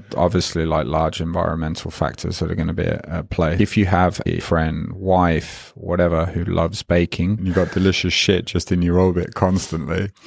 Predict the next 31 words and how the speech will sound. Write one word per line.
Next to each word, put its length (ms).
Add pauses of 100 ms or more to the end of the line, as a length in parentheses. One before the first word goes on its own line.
(300)
then 160
hey, 200
that's 240
gonna 160
be 120
a 40
tough 300
one. 240 (460)
Um, 500 (800)
but 380
I 80
get 400
you. 80 (180)
This 420 (220)
also 680
flows 680
in 460
with 420
my 340
th-, 360 (720)
what 360
I've 140
observed 480
with 180
clients 460
who 160
train 560
early 340
in 140
the 80
morning. 420